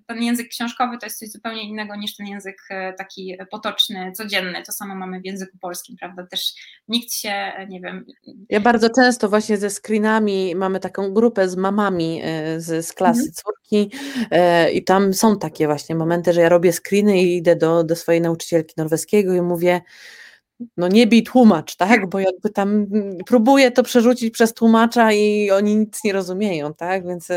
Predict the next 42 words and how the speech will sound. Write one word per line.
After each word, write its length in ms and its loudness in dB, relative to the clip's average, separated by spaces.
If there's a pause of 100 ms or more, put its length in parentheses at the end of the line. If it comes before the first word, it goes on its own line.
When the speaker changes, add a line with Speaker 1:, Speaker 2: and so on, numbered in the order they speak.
(500)
Speaker 2:
e, 300 0
tłu-, 240 -6
tłumacz, 440 4 (220)
t-, 160 0 (100)
tłumacz 320 6
Google 460 8
mi 460 6
nie 120 8
pomaga, 560 4
tak? 280 -6
I 40 -8
wtedy 260 -10
ona 180 -4
mi 120 -10
tutaj 260 -12
tłumaczy. 440 -14
O, 160 0 (100)
o 160 2
co 220 0
chodziło 440 4
tym 300 -2
moim 340 0 (440)
mamuśkom 840 0
z 100 -18
klasy, 380 -6
tak? 260 -8 (120)
Bo 60 -12
to, 220 -6 (100)
bo 60 -14
to 140 0
łatwe 340 0
nie 180 -4
jest. 400 -20 (300)
Czyli 200 6
rozumiem, 400 6
że 120 4
takiego 360 2
slangu 480 2
też 340 -2
będziemy 380 -8
mogli 300 -10
się 260 -10